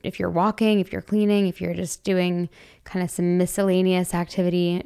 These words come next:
do it with me. I just feel like it will help us get into a different state, and it only takes a few minutes. So why not? Let's just do it. See how it goes.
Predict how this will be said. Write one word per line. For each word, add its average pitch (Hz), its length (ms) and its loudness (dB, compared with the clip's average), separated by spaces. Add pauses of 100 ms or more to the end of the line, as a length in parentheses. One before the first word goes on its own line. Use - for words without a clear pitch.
do 180 140 -2
it 175 80 -2
with 180 240 0
me. 175 300 0 (1600)
I 185 580 2 (580)
just - 340 -4
feel 160 180 -2
like 160 440 -8 (100)
it - 60 -4
will 202 100 0
help 190 260 -6
us - 140 -4
get 202 140 0
into 180 280 -2
a 185 40 0
different 185 340 -4
state, 220 500 0
and 175 460 0
it 196 80 -2
only 175 200 0
takes 175 300 -6
a 180 40 -6
few 202 200 -2
minutes. 226 640 0 (480)
So 202 280 -4
why 208 140 -2
not? 311 320 -4
Let's 208 220 -6
just 202 200 -6
do 254 140 0
it. - 280 -2
See 196 140 -4
how 185 120 0
it 196 100 -6
goes. 202 500 -6